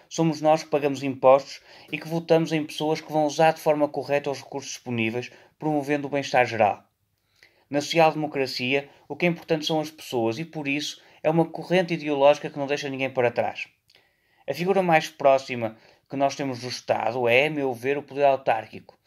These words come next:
E o que referi aplica-se da mesma forma e na mesma proporção.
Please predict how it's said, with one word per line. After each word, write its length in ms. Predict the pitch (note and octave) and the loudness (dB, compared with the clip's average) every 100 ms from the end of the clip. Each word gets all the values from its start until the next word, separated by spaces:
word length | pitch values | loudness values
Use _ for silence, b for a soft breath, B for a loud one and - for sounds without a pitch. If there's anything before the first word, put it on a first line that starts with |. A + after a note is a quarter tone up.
| b b b | b b b
E 80 | E3+ | -4
o 60 | |
que 80 | F3 | -4
referi 460 | F3 E3+ E3+ C#3 D#3+ | -6 -6 -4 -2 -2
aplica-se 380 | E3 D#3+ D#3+ E3 | -2 -6 -4 -2
da 40 | |
mesma 260 | E3 D3+ D3 | -2 0 0
forma 360 | - C#3 D3 | 4 4 4
e 20 | |
na 80 | C#3+ | -2
mesma 240 | D3 D3 C#3+ | -4 -4 -8
proporção. 580 | C#3 C3+ - C3 G2 | -10 -20 -8 -4 -4